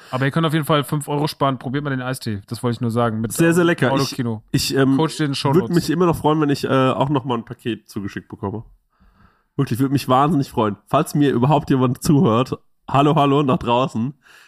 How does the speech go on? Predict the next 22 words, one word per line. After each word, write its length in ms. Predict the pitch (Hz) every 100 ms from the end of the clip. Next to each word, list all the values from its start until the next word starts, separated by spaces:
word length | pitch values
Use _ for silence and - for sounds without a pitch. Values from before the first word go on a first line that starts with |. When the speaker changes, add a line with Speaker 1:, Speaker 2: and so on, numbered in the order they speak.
| _
Speaker 2:
Ich 120 | 110
würd 140 | 147 139
mich 120 | 120
wahnsinnig 340 | 120 151 123
drüber 160 | 131 120
freuen. 320 | - 123 127 - - _ -
Und 200 | 131 135
liebes 340 | 180 196 -
Zebra-Team, 720 | 170 214 269 - 113 101 104 - _ _
ich 120 | 117 135
würd 120 | 196
mich 140 | 175
auch 100 | 165
über 100 | 190
einen 80 | 156
Stollen 320 | - 147 180
freuen. 420 | - 127 104 110 - _ _ _ _ _ _ _ _ -
Ist 80 |
ja 80 | 143
wohl 100 | 151
eine 80 | 165
Frechheit. 640 | - - 190 - 110 101